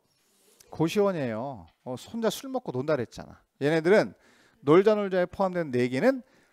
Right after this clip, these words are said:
설치할 수 없다. 허가 안 내준다는 얘기거든. 이 종이 아니라는 뜻이 아니라 이 종은 맞지만 이 종 중에서 건축 허여-, 허가가 안 나오는 건물이에요. 얘는 허가 안 나온다는 얘기야. 그래서 얘네들은 "안 돼요"라고 대답하시면 돼.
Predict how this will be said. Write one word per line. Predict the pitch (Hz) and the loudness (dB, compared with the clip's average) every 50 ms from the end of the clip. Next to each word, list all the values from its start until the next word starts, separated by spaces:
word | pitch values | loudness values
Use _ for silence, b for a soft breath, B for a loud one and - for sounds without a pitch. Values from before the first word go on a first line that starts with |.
| _ _ _ _ _ | _ _ _ _ _
설치할 | - - - 269 262 262 240 - - 262 247 233 233 | -10 2 4 4 4 4 0 -4 -2 0 2 2 2
수 | 220 - - - 269 294 311 294 - - _ _ _ _ _ | 0 -2 -2 0 2 2 2 2 -2 -8 _ _ _ _ _
없다. | - 104 117 - - - | -4 -2 -2 -2 -2 -6
허가 | 135 - - 262 277 226 | -4 -2 0 2 2 2
안 | 127 131 | 2 0
내준다는 | 151 190 196 196 196 180 156 139 | -2 -2 -2 -2 -4 -4 -4 -4
얘기거든. | 117 107 98 95 - 160 175 123 80 - _ _ _ _ _ _ _ _ _ _ _ _ | -6 -6 -8 -10 -12 -12 -14 -14 -18 -20 _ _ _ _ _ _ _ _ _ _ _ _
이 | 143 165 208 240 233 | 0 2 2 4 4
종이 | 294 277 269 240 | 4 4 6 6
아니라는 | 151 127 143 160 170 156 | 4 4 4 2 -2 -2
뜻이 | - 151 127 - 123 | -2 -6 -8 -6 -6
아니라 | 117 113 139 220 208 123 - - | -6 -2 2 2 2 2 0 -4
이 | - 143 180 214 208 | -6 -4 -2 -2 0
종은 | 240 240 240 233 196 | 0 0 0 2 2
맞지만 | 135 120 - - - 135 143 170 160 123 | 0 0 0 -2 -8 -6 -4 -4 -2 -2
이 | 123 139 156 | -4 -4 -4
종 | 190 185 175 | -4 -6 -6
중에서 | 160 160 151 139 135 - 226 254 262 b b b b b b b b _ | -8 -6 -4 -4 0 2 4 4 4 b b b b b b b b _
건축 | - 143 151 185 208 - 220 196 | 4 6 6 6 6 2 -4 -8
허여-, | - - - 285 262 226 | -4 -2 2 4 4 2
허가가 | - 262 247 254 233 233 175 | 2 2 0 0 2 2 0
안 | 120 117 131 | 0 0 0
나오는 | 170 180 185 175 160 | 0 0 0 0 -4
건물이에요. | 143 135 120 110 104 101 107 131 135 | -4 -6 -6 -6 -8 -8 -8 -8 -10
얘는 | 101 101 98 90 - _ _ _ _ _ _ _ _ _ _ _ - | -10 -12 -12 -16 -18 _ _ _ _ _ _ _ _ _ _ _ -2
허가 | 247 233 220 | 2 4 4
안 | 131 127 160 | 4 4 4
나온다는 | 202 208 202 185 165 151 135 113 | 4 2 4 2 -2 -2 -2 -4
얘기야. | 101 92 - 120 120 - _ _ _ _ _ | -8 -10 -12 -16 -18 -18 _ _ _ _ _
그래서 | - 156 165 - 165 | -2 0 0 4 4
얘네들은 | 143 151 165 165 165 165 147 | 4 4 4 4 4 4 2
"안 | 107 113 139 | 2 2 0
돼요"라고 | 160 180 175 165 160 160 151 135 120 123 | 2 2 4 4 4 4 4 2 0 0
대답하시면 | 117 120 113 113 110 101 - - - - | -4 -8 -8 -8 -10 -12 -14 -16 -20 -20
돼. | - - - | -18 -18 -18